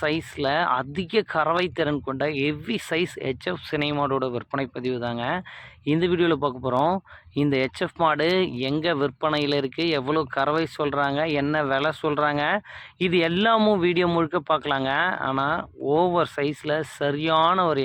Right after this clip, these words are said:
எச் எஃப் மாடு, யாருக்கு தேவையோ தாராளமா ஒரு ஆளுக்கு எடுத்துக்கலாங்க. ஃபர்ஸ்ட் டைம் நம்ம சேனல் பார்க்குறீங்க அப்படின்னா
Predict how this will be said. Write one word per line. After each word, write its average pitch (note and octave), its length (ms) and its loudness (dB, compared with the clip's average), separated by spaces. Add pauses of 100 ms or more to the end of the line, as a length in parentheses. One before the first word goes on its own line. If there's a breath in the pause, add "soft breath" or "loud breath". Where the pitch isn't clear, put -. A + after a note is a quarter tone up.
எச் A#2+ 200 -8
எஃப் C3+ 160 -12
மாடு, C3+ 240 0 (680 loud breath)
யாருக்கு F#3 400 4 (120)
தேவையோ D#3 280 2 (200)
தாராளமா D3 440 2 (200)
ஒரு D3+ 240 4
ஆளுக்கு E3 320 2
எடுத்துக்கலாங்க. C3+ 580 0 (560 loud breath)
ஃபர்ஸ்ட் - 260 0
டைம் A3 220 2
நம்ம E3+ 220 2
சேனல் D#3+ 340 0
பார்க்குறீங்க D3 380 2
அப்படின்னா C3 300 0